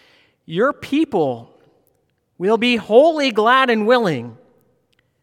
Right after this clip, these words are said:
when you to your great battle summon them. Your youth will come as dew when day is dawning. Arrayed in holiness are your young men." You are being summoned by Christ to join him in this fight.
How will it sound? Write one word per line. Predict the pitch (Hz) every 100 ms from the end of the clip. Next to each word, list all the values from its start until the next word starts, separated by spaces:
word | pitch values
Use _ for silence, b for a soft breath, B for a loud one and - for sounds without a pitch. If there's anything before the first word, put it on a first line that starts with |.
| _ _
when | 156 156
you | 170 208
to | -
your | 190 196
great | 180 180 156
battle | 156 165 160
summon | - 170 156 143 139
them. | 139 135 131 123 B B
Your | 170 202 226
youth | 202 202 285 339 254
will | 247
come | 233 - 247 254
as | 196 160
dew | 147 220 262
when | 226
day | 202 214
is | 202
dawning. | 202 190 185 165
Arrayed | 156 156 196 220
in | 202
holiness | 180 196 190 156 147 160
are |
your | 156 160
young | 156 147 143
men." | 135 127 110 107 _ _ _ _ _ _ _ _ _ _ _ _ _ _ _ _ _ _ _ _ _ _ _ _ _ _ _ _
You | 165 220
are | 240
being | 254 247
summoned | - - 233 277 247 190
by | 175 196
Christ | 190 - 220 247 214 -
to | - 202
join | 156 185 240 277
him | 233 202 190
in | 185
this | 185 -
fight. | - 220 240 156 107